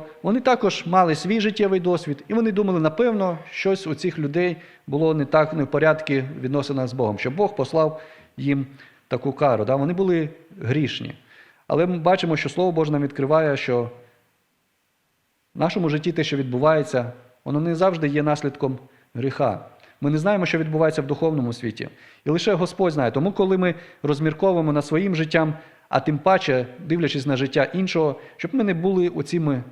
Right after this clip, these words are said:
суддями, да, які б шукали б і думали б, що це, напевно, тій людині за гріх. Напевно, це брату або сестрі, напевно, щось робить в твоєму житті неправильно,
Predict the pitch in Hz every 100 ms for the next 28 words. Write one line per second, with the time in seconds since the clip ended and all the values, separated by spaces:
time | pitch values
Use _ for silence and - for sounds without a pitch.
0 | - - 185 202 147 120 110 156 143 165
1 | - 151 180 165 151 - 147 170 156 143
2 | - 139 135 226 190 170 - 175 151 156
3 | 151 139 143 135 127 123 - - 127 135
4 | 131 101 85 - - 202 175 143 - -
5 | - - 139 180 180 190 139 139 135 131
6 | - 175 180 165 - - 165 202 151 175
7 | 156 175 160 147 - 147 156 151 135 139
8 | 151 135 196 196 170 151